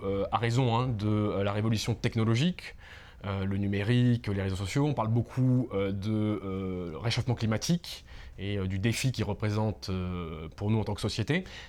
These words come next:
Mais on parle très, très peu du troisième grand bouleversement, euh, de ce siècle, qui est le bouleversement démographique.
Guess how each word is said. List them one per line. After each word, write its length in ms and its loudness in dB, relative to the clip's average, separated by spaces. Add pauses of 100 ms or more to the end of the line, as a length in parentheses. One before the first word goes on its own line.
Mais 120 2
on 80 2
parle 320 2
très, 120 -2
très 140 0
peu 140 0
du 100 4
troisième 540 2
grand 180 4
bouleversement, 960 2
euh, 140 -4
de 100 0
ce 120 -2
siècle, 260 0
qui 80 -4
est 40 2
le 100 0
bouleversement 680 -2
démographique. 880 0